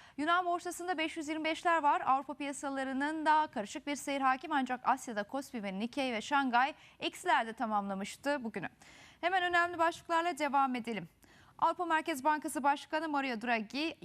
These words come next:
Euro bölgesinin şimdilik bu yapısı sürdürülemez dedi ve E S M'nin bankalara doğrudan para verebileceğini söyledi. İ F F Başkanı Dallar ise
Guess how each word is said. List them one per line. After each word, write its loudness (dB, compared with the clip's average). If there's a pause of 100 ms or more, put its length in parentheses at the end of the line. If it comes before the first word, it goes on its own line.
(140)
Euro 2
bölgesinin -4
şimdilik -4
bu 0
yapısı -2
sürdürülemez 0
dedi -6
ve -2
E -2
S -4
M'nin -2
bankalara 0
doğrudan 0 (340)
para 2
verebileceğini -4
söyledi. -4
İ -2
F -2
F -2
Başkanı 0
Dallar 0
ise -4